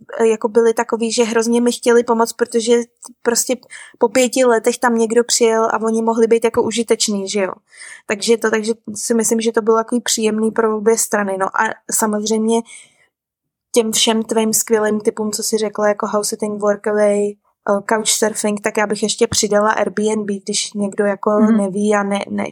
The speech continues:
Speaker 1: nechce se spoléhat na něco, co jako je tak jakoby zadarmo, eh, tak Airbnb je taky super, že jo. Ale určitě si dopředu domluvit jak, jak, jako,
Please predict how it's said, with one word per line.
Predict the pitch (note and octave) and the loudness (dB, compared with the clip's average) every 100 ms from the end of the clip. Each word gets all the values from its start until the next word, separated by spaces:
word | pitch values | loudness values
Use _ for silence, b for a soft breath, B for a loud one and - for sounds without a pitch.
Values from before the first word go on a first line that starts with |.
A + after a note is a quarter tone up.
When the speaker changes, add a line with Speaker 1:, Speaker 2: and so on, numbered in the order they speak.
| - | -10
Speaker 1:
nechce | - - - A3+ | -12 -10 -4 0
se | A3+ | 0
spoléhat | A3 - G3+ G3+ G#3+ | 0 0 2 2 0
na | G#3 G3+ | 0 0
něco, | G3+ G3+ G#3+ | -2 -2 -4
co | - | -2
jako | G#3+ G3+ G#3 A3+ | 0 0 2 2
je | A3 G#3+ G#3 B B B - | 2 0 -4 B B B -6
tak | G#3+ | -2
jakoby | G#3 A3 A3 | 0 2 0
zadarmo, | G#3 G3 G3+ G#3 G#3 G#3+ A3 A#3 B B B B B B _ - | 2 2 2 2 2 0 -2 -6 B B B B B B _ 0
eh, | G#3+ G#3 | 2 2
tak | G#3+ - - | 0 -4 -4
Airbnb | G#3 G3+ G#3+ G#3 G#3 | -2 0 0 2 0
je | G#3 G#3+ | 0 0
taky | G#3+ G#3 A3 | -2 -2 -2
super, | - G#3 G3+ | -4 -4 -2
že | G3 G3+ | -2 -2
jo. | G3 F#3+ - | -2 -2 0
Ale | G#3+ A3+ | 0 2
určitě | A3+ G#3+ A3+ A#3 | 0 0 0 0
si | - A#3+ A3+ - | 2 2 2 0
dopředu | G#3 G#3+ G#3+ - G#3+ A3 A3 | -2 -2 0 0 2 2 0
domluvit | G3+ G#3+ G#3 G#3 G#3 G#3 G#3 | 0 -2 0 0 2 2 2
jak, | G#3+ G3+ G#3 | 2 0 -2
jak, | - A3+ A3+ _ - A3+ | -8 -6 -6 _ -10 -8
jako, | G#3 A3+ A3 | -2 0 0